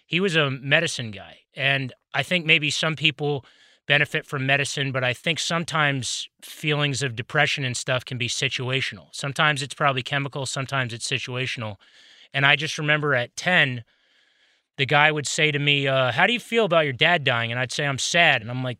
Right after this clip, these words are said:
"Dude, who wouldn't be sad?" And then I went again when I was probably nineteen or twenty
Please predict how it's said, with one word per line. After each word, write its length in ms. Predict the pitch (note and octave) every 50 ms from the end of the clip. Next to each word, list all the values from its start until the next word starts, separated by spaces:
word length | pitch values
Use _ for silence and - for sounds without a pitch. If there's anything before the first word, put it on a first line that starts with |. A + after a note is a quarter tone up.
| _
"Dude, 220 | - F3 D#3+ A2 F#2
who 120 | - D3 D#3
wouldn't 240 | D#3+ F3+ E3+ C#3
be 100 | - F#2+ F#2
sad?" 320 | - - - D#2 - - - _ _ _ _ _ _ _
And 200 | B2+ B2 B2 B2+
then 200 | C3+ C#3 C#3 C#3
I 180 | D3+ B2+ B2+ C3
went 220 | C3 C#3+ D3+ D3
again 600 | C#3 B2 G#2 D3 D#3+ E3+ D#3 C#3 C3 C3 C3 C3 - _
when 180 | C3 B2+ C3
I 180 | C3+ C3+ C3+ C3
was 380 | C3 B2+ C3 B2+ A2+ - - - _
probably 420 | - D#3+ D3+ D3+ C#3+ D3+ C#3+ C3
nineteen 680 | B2 B2 B2 C3 C#3 D#3 E3 D#3 - - F3+ F3 E3+
or 120 | D#3+ C3 G#2
twenty 640 | - - - D3 C#3+ D3 C#3+ B2 G#2+ G2 F#2+ F2+